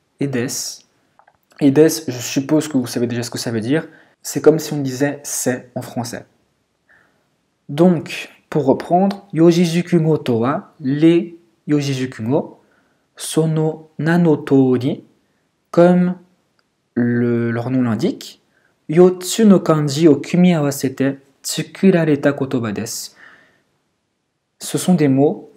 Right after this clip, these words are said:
qui sont assemblés, qui sont fabriqués en assemblant, en associant quatre kanji.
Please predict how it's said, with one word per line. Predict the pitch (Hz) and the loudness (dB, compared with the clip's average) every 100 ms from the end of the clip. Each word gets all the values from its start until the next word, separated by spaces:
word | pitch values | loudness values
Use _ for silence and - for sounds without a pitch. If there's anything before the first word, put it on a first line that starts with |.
| _ | _
qui | - 165 | -12 -10
sont | - 175 170 170 - | -4 -4 -4 -6 -2
assemblés, | 165 - 160 143 131 127 135 - _ _ _ _ _ _ _ - | -2 -2 -6 -2 0 0 0 -4 _ _ _ _ _ _ _ -16
qui | - | -8
sont | 147 | -2
fabriqués | 165 160 156 - 143 180 - _ _ _ - | 0 0 0 0 0 0 -8 _ _ _ -4
en | 139 | 0
assemblant, | 160 165 - 156 127 127 147 | 0 0 -2 -2 2 2 0
en | 131 | -2
associant | 151 151 151 139 - 143 - _ _ - | -4 -2 -4 -6 -4 -4 -6 _ _ -6
quatre | 156 156 - | -4 -4 -10
kanji. | - 123 117 - | -8 -6 -6 -10